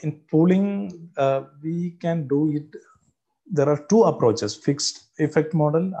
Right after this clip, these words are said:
as well as random effect model. So in fixed effect model, uh, it assumes that all the studies in meta-analysis show, share a common effect size. This means that just look into the figure, don't get confused. It assumes that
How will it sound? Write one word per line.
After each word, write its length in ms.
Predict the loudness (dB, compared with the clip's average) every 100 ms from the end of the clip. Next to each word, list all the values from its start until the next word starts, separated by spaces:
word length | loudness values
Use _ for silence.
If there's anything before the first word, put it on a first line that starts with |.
| -4
as 160 | -6
well 140 | -8 -8
as 120 | -8 -4
random 320 | -2 0 -2
effect 240 | -6 -14 _ -18
model. 240 | -18 -18 _ _ _ -20 _ _
So 240 | -12 -4 -2
in 80 | -2
fixed 400 | -2 -2 0 -2
effect 360 | 0 0 -2
model, 460 | 0 0 0 -2 -4 -10 -8
uh, 440 | -4 -2 -4 -6 -10 -8
it 180 | -6 -4 -2
assumes 640 | -2 -2 -4 -4 -6 -10 _ _
that 160 | -4 -2
all 240 | 2 2
the 80 | 4
studies 340 | 2 4 4 2
in 100 | -4
meta-analysis 680 | -4 -2 -2 -4 -6 -10 -14
show, 320 | -4 -2 -2 -6
share 300 | -2 0 0
a 60 | -4
common 300 | 0 0 0
effect 300 | -2 -8 -14
size. 340 | -16 -16 -20 -20 _ _ _ _
This 240 | -2 0
means 280 | 2 2 2
that 180 | 0 2
just 320 | 2 0 -2
look 260 | 0 2 4
into 200 | 2 2
the 100 | 0
figure, 400 | 0 -2 0 -4 -6 -8
don't 260 | -6 -6
get 240 | -10 -10 -10
confused. 640 | -14 -14 -10 -10 -10 -14 _ _ -20 _ -2
It 120 | 2
assumes 400 | 4 4 2 2
that 300 | 0 0